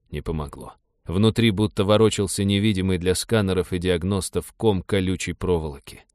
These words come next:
Сержант со всей ясностью ощущал, что больше не сможет смотреть в глаза Энджели, не сможет смотреть в глаза Талике, Динаре, Майку, Нику. Он,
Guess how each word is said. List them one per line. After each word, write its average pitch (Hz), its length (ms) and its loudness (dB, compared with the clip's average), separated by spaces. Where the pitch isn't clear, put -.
Сержант 87 540 -2
со 92 100 0
всей 90 260 0
ясностью 90 600 -2
ощущал, 82 560 -6
что - 220 -8
больше 98 360 -2
не 98 140 2
сможет 101 480 -2
смотреть 98 460 -2
в 78 80 -12
глаза 95 460 -2
Энджели, 95 520 -4
не 98 160 4
сможет 113 440 2
смотреть 110 420 0
в 80 60 -14
глаза 104 360 2
Талике, 104 540 -2
Динаре, 104 540 4
Майку, 110 540 0
Нику. 113 480 2
Он, 110 360 2